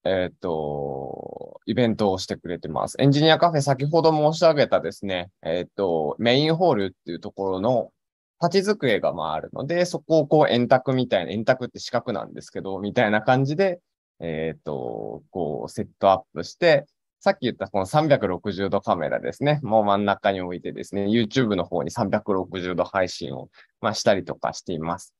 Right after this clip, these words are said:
で、こんな感じで、まあ、外国人の方のって言ったんですけども、結構日本語話者の方も、えーっと、来てくださったりとか、まあ、するので、割とバイリンガルなイベントにだんだんと近づいてきている感じです。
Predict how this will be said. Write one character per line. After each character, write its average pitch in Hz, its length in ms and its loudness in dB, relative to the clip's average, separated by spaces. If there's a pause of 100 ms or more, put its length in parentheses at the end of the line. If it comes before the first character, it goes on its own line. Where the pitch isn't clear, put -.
(120)
で、 - 80 -4
こ 160 140 0
ん - 20 0
な 202 100 4
感 196 220 2
じ 190 140 -4
で、 208 260 4 (320)
ま 240 140 4
あ、 - 100 -2 (260)
外 175 160 4
国 214 120 -2
人 233 120 -6
の 254 80 0
方 233 260 2
の 127 160 0
っ 147 40 -14
て - 100 -20
言 92 120 -6
っ - 20 -16
た 120 220 -2
ん 90 60 -10
で 76 100 -10
す - 80 -20
け 85 100 -8
ど 73 140 -4
も、 143 180 2
結 - 140 -2
構 147 80 0
日 117 180 0
本 135 180 2
語 139 120 4
話 139 140 6
者 - 240 -4 (420)
の 92 160 -10
方 - 360 0 (840)
も、 135 400 4
え 82 220 -4
ー - 20 -14
っ - 20 -20
と、 71 140 -16
来 - 80 -16
て 92 100 -8
く 82 140 -10
だ 80 100 -2
さ 78 120 -2
っ 76 120 -8
た 76 100 -4
り - 80 -8
と 85 120 -10
か、 - 220 -4 (360)
ま 101 80 0
あ、 95 40 -2
す - 140 -2
る 98 140 2
の 71 160 -2
で、 117 240 4
割 165 220 4
と 180 100 0
バ 127 160 8
イ 120 80 4
リ 120 120 2
ン 123 100 0
ガ 87 120 6
ル 73 80 -4
な 73 180 -8 (180)
イ - 60 -18
ベ 95 140 -4
ン 90 80 -12
ト 90 120 -8
に 90 100 -4
だ 90 120 0
ん 87 100 -4
だ 113 100 4
ん 98 80 -2
と - 80 -18
近 - 220 -2
づ 85 140 -2
い 85 60 -6
て 82 120 -10
き - 60 -20
て 92 100 -10
い 82 40 -6
る 82 100 -10
感 82 260 -4
じ 71 100 -12
で 85 160 -4
す。 - 220 -14